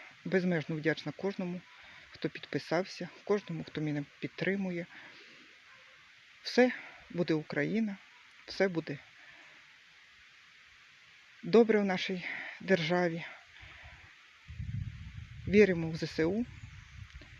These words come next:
і допомагаємо,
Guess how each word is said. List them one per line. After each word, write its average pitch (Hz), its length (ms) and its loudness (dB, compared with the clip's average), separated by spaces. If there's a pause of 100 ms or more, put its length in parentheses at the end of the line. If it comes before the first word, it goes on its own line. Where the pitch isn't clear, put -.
(960)
і 160 200 0 (3250)
допомагаємо, 180 800 0